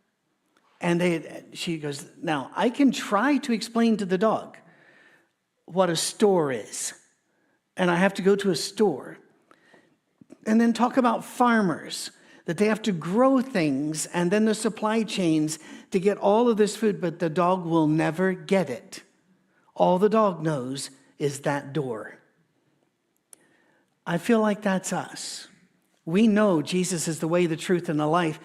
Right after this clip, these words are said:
and what is behind him, he knows, but our brains are not wired to see it, hear it, get it.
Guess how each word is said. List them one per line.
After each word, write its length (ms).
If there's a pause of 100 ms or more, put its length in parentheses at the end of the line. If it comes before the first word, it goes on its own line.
(340)
and 160
what 260
is 160
behind 560
him, 340 (200)
he 260
knows, 520 (200)
but 140
our 160
brains 400
are 160
not 240
wired 420
to 80
see 300
it, 160 (200)
hear 280
it, 160 (200)
get 240
it. 300